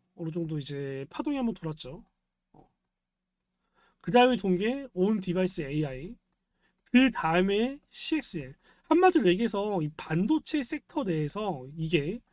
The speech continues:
순환되고 있는 건데, 이거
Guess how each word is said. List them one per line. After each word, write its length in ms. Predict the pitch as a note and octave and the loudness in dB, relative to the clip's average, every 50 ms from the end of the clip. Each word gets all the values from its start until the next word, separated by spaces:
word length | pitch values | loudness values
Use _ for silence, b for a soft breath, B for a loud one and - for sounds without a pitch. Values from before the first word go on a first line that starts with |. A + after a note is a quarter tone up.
| _ _ _ _ _ _ _ _ _ _ _ _ _ _ _ _ _ _ | _ _ _ _ _ _ _ _ _ _ _ _ _ _ _ _ _ _
순환되고 640 | - - - - D#4+ F4 F4 E4 A#3+ A#3 G#3 G#3+ G3+ E3+ | -16 -12 2 6 6 8 8 8 6 2 0 2 0 2
있는 220 | D#3 D#3 D#3 D3+ | 2 2 0 0
건데, 420 | D3+ C#3+ C#3+ D3+ F#3+ G3 F3+ D3 C3+ | -2 -4 -6 -6 -4 -4 -4 -4 -6
이거 360 | C#3 C#3+ E3 F#3 A3 B3 C#4 | -6 -2 -2 0 0 -2 -6